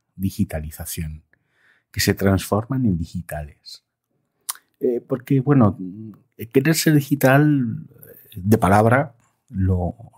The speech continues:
lo confiesan muchas, muchas empresas, muchos proyectos. Eh, dicen, "No, es que yo soy digital". Sí, pero si analizas los, los, eh, procesos,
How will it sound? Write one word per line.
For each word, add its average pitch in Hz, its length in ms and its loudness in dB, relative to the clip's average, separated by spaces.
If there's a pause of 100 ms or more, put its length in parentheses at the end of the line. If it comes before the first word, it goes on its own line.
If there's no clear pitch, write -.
lo 92 760 -2 (560)
confiesan 95 520 2
muchas, 85 640 -2
muchas 87 320 -4
empresas, 98 600 0
muchos 87 260 -6
proyectos. 95 680 0 (840)
Eh, 92 480 4
dicen, 82 800 -8
"No, 147 280 0
es - 120 -12
que 120 120 -2
yo 113 100 0
soy 117 160 2
digital". - 400 -4 (120)
Sí, - 260 -10
pero 90 380 -10
si - 160 -14
analizas 117 560 -2
los, 135 520 -4 (640)
los, 90 1080 0
eh, - 400 -14 (460)
procesos, 127 720 2